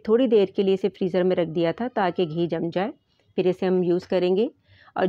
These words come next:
जो व्यूअर्स कप का इस्तेमाल करें वो घी को पहले पिघला कर फिर इसे कप से मेजर करें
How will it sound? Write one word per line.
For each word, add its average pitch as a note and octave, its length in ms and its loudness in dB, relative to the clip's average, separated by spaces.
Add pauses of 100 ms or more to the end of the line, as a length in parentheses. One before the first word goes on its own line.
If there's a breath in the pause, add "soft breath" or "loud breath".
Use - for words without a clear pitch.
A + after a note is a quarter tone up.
जो A#3+ 220 6
व्यूअर्स B3+ 360 4
कप G3+ 240 -4
का G#3 100 0
इस्तेमाल F#3 500 -2
करें G3 220 2
वो C4 140 2
घी F#3 220 -2
को A3 160 -2
पहले G3 340 2
पिघला F3 440 0
कर B3+ 200 -4
फिर G#3+ 180 -6
इसे G#3 240 -2 (100)
कप G3+ 200 -2
से G#3+ 160 -2
मेजर F3 360 0
करें F#3+ 280 -2